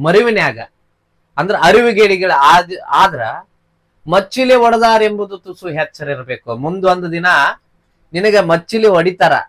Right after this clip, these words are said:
ನೆನಪಿಟ್ಕೋ. ನೀನ್ ಈಗ ತಪ್ಪು ಮಾಡ್ಕೊತ ಹೊಂಟಿರ್ಬೋದು,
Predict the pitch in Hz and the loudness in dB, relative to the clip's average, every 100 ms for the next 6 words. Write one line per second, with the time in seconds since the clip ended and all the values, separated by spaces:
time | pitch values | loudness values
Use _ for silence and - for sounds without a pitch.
0 | _ _ _ _ _ 123 151 190 175 139 | _ _ _ _ _ -4 -4 -2 -6 -8
1 | 113 - - _ _ - 233 247 240 233 | -12 -12 -20 _ _ -4 -2 0 0 -2
2 | 214 220 233 233 226 233 233 185 196 220 | 0 -2 2 0 0 -2 -2 -2 0 0
3 | 220 214 160 | 2 2 0